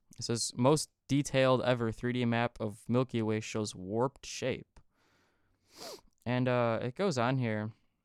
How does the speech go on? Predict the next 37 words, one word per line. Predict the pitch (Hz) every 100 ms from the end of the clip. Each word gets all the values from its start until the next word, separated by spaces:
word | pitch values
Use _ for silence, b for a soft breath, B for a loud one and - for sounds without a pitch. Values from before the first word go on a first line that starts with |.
| _ _ _ _ _ - -
to | -
talk | 120 117
about | 110 117 107
the | 117
stars | - 135 147 139 123
sixty | - - 147 147
thousand | 131 135 123 120
light | 127 131
years | 120 117 113
away | 110 120
from | 117 113 110
the | 107
Milky | 113 - 120
Way | 107 107
center. | - 117 104 95 110 _ _
So | - 123
that's, | 139 139
like, | 117
its | 107
radius. | 110 113 110 117 123 - - - _ _ _ - - _ _ _ _
And | 113 113 113
then | 107 107 104 98 -
th-, | 123 - -
they're | 120 123 113
as | -
far | - 123 143 123
as | 117 110 - - - _ _ _
forty-five | - 147 147 131 131 131 135
hundred | 135 123 117
light | 113 120
years | 127 120 -
above | 110 - - 123 127
or | 120
below | 98 107 104 113 110
the | 110
galactic | - 104 98 - - -
plane. | 107 90 -